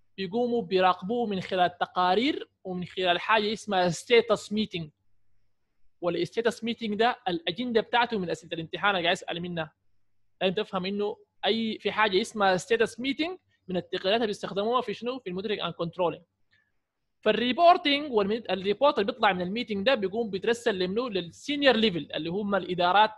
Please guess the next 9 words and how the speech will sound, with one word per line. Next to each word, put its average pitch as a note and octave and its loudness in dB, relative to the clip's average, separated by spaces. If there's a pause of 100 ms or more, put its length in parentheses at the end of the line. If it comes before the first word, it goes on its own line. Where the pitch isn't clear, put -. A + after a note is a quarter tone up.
العليا E3+ -2
عشان E3 -4
يعرفوا G3 0
وضعنا G3+ 0
كيف A3 2
فيما F3 -4
يتعلق E3 0
بالريسكات. D#3 -12 (920)
جميل؟ G3+ -6